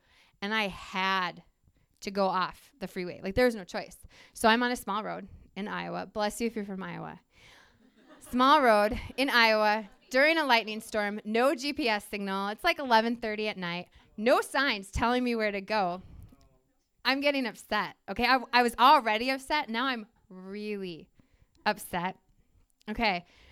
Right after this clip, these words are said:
so I call my friend, and who was still up. Thank God someone was still up. And I said, "You have to get on your computer. You have to help me figure out where I'm going. I have no idea." So she looks up a map, and she finds, um,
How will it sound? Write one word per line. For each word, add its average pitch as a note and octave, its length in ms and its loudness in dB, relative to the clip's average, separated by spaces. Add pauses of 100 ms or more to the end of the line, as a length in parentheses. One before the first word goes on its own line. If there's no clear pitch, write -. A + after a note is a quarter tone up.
(240)
so - 200 4
I C4 120 10
call B3+ 180 0
my C#4+ 160 -2
friend, F3 340 -8 (460)
and F#3+ 500 -2 (180)
who G#3+ 100 -4
was G#3+ 100 0
still A#3 220 0
up. F#3+ 200 -2
Thank G#3 200 -6
God F#3 260 0
someone F#3 280 -4
was G3+ 100 -8
still G#3 200 -12
up. F3 160 -12 (640)
And A3 200 4
I A3 60 2
said, - 160 -6
"You A3+ 100 -6
have C4 100 -4
to C4 80 -8
get A3 220 -4
on G3 180 -4
your F#3+ 160 -4
computer. G3+ 680 -4
You A3+ 240 -2
have D#4 140 2
to D4 80 -4
help G#3+ 140 -4
me G3 100 -10
figure F#3+ 280 -12
out E3+ 80 -12
where F3+ 180 -10
I'm F3 140 -12
going. F3 640 -6
I A3+ 220 -2
have F3+ 180 -10
no G3+ 640 -6
idea." F3+ 720 -6 (540)
So - 140 -12
she E4+ 180 -2
looks D#4 280 0
up C4+ 160 0
a C#4 80 -2
map, G3+ 520 0
and G#3 100 -8
she A#3+ 180 -6
finds, G#3+ 560 -2 (380)
um, F#3 420 2